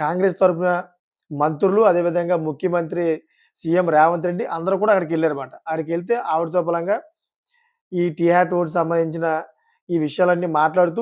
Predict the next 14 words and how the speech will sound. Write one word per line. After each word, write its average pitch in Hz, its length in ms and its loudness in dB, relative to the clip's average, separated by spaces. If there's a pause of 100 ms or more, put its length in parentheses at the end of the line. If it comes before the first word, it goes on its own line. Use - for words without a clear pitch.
(120)
టీ 170 100 -4 (140)
తాగుతూ, 170 320 0 (180)
అవన్నీ 170 260 -4 (420)
కొన్ని 175 260 -2 (840)
తెలంగాణకు 196 580 2
సంబంధించిన 185 440 -2
కొన్ని 175 220 -4
కీలక 175 320 0
విషయాలన్నీ 175 400 -4
కూడా 208 120 -2 (100)
చర్చించుకుంటారన్నమాట. 151 800 -6 (180)
అటువంటి 170 280 -4 (100)
సందర్భంలోనే 190 680 -2
సీఎం 185 260 -2